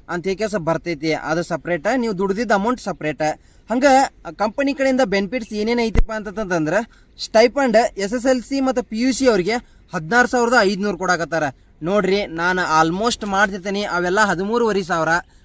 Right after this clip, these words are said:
ಹದಿನಾಲ್ಕು ಸಾವಿರ, ಹದಿನೈದು ಸಾವಿರ. ಯಾಕಂದ್ರೆ ಪಿ ಯು ಸಿ, ಎಸ್ ಎಸ್ ಎಲ್ ಸಿ ದವರಿಗೆ ಆ ಲೆವೆಲ್ ನೋಡ್ತಾರೆ, ಅಷ್ಟೇ ಸ್ಯಾಲ್ರಿ ಕೊಡ್ತಾರೆ. ಅದ ಸ್ಟೈಪಂಡ್ ಅಂತ ಕೆಸ ಹದಿನಾರು ಸಾವಿರದ ಐದುನೂರು ರೂಪಾಯಿ ಸ್ಯಾಲ್ರಿ ಕೊಡಾಕತ್ತಾರೆ. ಹಂಗೆ ಐ ಟಿ ಐ ಮಾಡಿದವ್ರಿಗೆ ಆ, ಓ ಟಿ ಕೊಟ್ಟ ಹದಿನೇಳು ಸಾವಿರ ರೂಪಾಯಿ ತನಕ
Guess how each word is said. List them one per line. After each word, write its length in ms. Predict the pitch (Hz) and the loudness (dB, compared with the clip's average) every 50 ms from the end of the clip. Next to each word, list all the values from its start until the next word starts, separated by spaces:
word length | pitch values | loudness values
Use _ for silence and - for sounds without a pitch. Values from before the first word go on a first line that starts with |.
| - - | -12 -8
ಹದಿನಾಲ್ಕು 360 | 160 170 180 196 202 208 - - | -4 -2 0 0 0 0 -2 -4
ಸಾವಿರ, 220 | 190 170 165 165 165 - - - - - - - | -6 -4 -2 -2 -4 -4 -6 -10 -20 -16 -8 -6
ಹದಿನೈದು 320 | 165 156 180 196 208 196 | -4 -4 -2 -2 -4 -4
ಸಾವಿರ. 240 | - - 180 165 165 160 - | -2 -2 0 0 0 0 2
ಯಾಕಂದ್ರೆ 380 | 185 196 226 214 240 240 247 | 2 2 2 2 0 -2 -4
ಪಿ 180 | 240 - 240 233 | -4 -4 -4 -2
ಯು 120 | 254 269 | 0 0
ಸಿ, 100 | 233 262 | 0 0
ಎಸ್ 120 | 262 233 208 | -2 -2 -4
ಎಸ್ 140 | 226 196 220 | -6 -6 -6
ಎಲ್ 160 | 233 220 185 | -6 -6 -8
ಸಿ 160 | 202 226 202 | -10 -6 -4
ದವರಿಗೆ 260 | 226 226 233 220 233 | -2 -2 0 0 2
ಆ 220 | 214 185 180 190 190 | 2 4 4 4 4
ಲೆವೆಲ್ 360 | 185 180 185 190 190 190 180 | 4 4 2 2 2 2 0
ನೋಡ್ತಾರೆ, 680 | 175 175 175 165 - 160 165 202 226 - _ - _ _ - | 0 -2 -4 -4 -4 -4 -4 -4 -6 -8 _ -20 _ _ -10
ಅಷ್ಟೇ 240 | 208 202 - 277 277 | -10 -6 -4 -4 -2
ಸ್ಯಾಲ್ರಿ 320 | - 254 226 220 220 254 | 2 2 2 2 0 -2
ಕೊಡ್ತಾರೆ. 480 | 240 214 196 160 160 165 151 143 143 - _ - _ - - - | -2 -4 -4 -2 -2 -2 0 -2 -2 -4 _ -20 _ -20 -10 -4
ಅದ 100 | 180 208 240 | 0 0 0
ಸ್ಟೈಪಂಡ್ 500 | 226 - 220 233 247 247 262 262 254 254 | 2 4 2 2 2 2 0 2 2 2
ಅಂತ 140 | 247 202 | 2 2
ಕೆಸ 260 | 247 240 233 220 - 220 226 240 - - - | 0 -2 -2 -2 0 0 0 0 0 -4 -8
ಹದಿನಾರು 360 | 170 170 185 208 233 247 233 | -8 -4 0 2 2 2 2
ಸಾವಿರದ 260 | - 240 226 214 214 233 202 | 2 -2 -2 2 2 2 2
ಐದುನೂರು 340 | 165 180 202 180 208 214 185 | 4 2 0 0 -2 -4 -4
ರೂಪಾಯಿ 200 | - 214 214 190 | -4 -4 -4 0
ಸ್ಯಾಲ್ರಿ 320 | - 170 156 160 185 196 | 0 0 0 2 0 -4
ಕೊಡಾಕತ್ತಾರೆ. 840 | 175 202 196 185 170 165 147 180 180 196 214 - - - _ _ _ - | -4 -4 -4 -4 -6 -6 -6 -4 -4 -4 -4 -6 -12 -20 _ _ _ -8
ಹಂಗೆ 320 | - 185 202 226 254 247 202 - | -6 -2 2 4 6 6 6 4
ಐ 160 | 160 185 196 | 4 2 4
ಟಿ 80 | 170 | 4
ಐ 40 | 269 | 2
ಮಾಡಿದವ್ರಿಗೆ 800 | 269 262 254 247 233 226 233 208 208 175 226 262 254 - - - _ _ - - - _ _ _ - | 4 4 4 4 4 2 2 2 0 0 -2 -2 -2 -6 -12 -20 _ _ -20 -20 -20 _ _ _ -6
ಆ, 40 | 156 160 160 165 165 165 - - 185 | -2 0 2 2 0 0 -2 -2 0
ಓ 140 | 175 202 208 | 2 2 2
ಟಿ 160 | 175 262 233 | 2 -2 0
ಕೊಟ್ಟ 280 | - 247 262 254 - 240 202 - 143 | 2 2 2 4 4 4 2 2 0
ಹದಿನೇಳು 380 | - 180 165 190 220 240 247 | -6 -6 -4 -2 0 0 2
ಸಾವಿರ 220 | - 254 240 240 226 | 2 2 2 0 0
ರೂಪಾಯಿ 180 | 185 240 240 | 0 -2 -2
ತನಕ 180 | 220 240 - | -2 -2 2